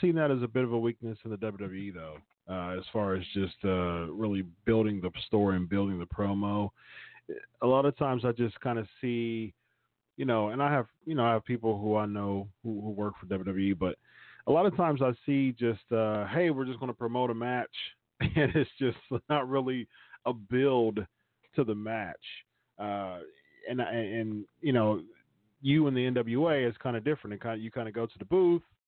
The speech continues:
and you cut the promo, and it kinda leads to, you know, the, the match.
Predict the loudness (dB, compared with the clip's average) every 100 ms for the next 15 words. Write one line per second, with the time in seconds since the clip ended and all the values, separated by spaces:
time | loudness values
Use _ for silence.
0 | _ _ _ -12 -8 -8 -8 -12 -8 -8
1 | -8 -2 2 2 2 0 2 2 0 -6
2 | -10 -10 -8 -8 -8 -10 -14 -16 -4 -2
3 | 0 -2 -6 -8 _ _ -4 2 4 2
4 | 0 -6 -6 -2 0 0 0